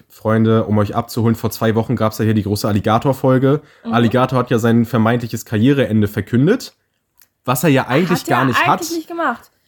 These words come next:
Speaker 2: Ich zitiere, obwohl, hat er das eigentlich?
Speaker 1: Richtig. Ja,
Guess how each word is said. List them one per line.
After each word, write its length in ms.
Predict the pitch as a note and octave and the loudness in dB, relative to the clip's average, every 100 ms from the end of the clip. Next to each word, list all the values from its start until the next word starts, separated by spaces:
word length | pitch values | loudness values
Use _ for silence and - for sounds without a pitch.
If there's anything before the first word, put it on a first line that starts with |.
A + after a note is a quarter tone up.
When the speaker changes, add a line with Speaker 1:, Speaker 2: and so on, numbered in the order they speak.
| _ | _
Speaker 2:
Ich 160 | C4 - | -8 -2
zitiere, 560 | C#4+ - C#4+ D4+ F4 - | 0 2 2 4 2 0
obwohl, 440 | F#3+ G3 G3+ F3 | 0 2 0 0
hat 200 | - G3 B3 | -10 -6 -2
er 40 | |
das 160 | C#4 C#4+ | -2 0
eigentlich? 480 | F#4 G4 G4+ B4+ C4 | -2 -2 0 0 2
Speaker 1:
Richtig. 520 | D3+ - F#2+ - - - | 0 0 -4 -4 -16 -8
Ja, 200 | B2 - | -6 -6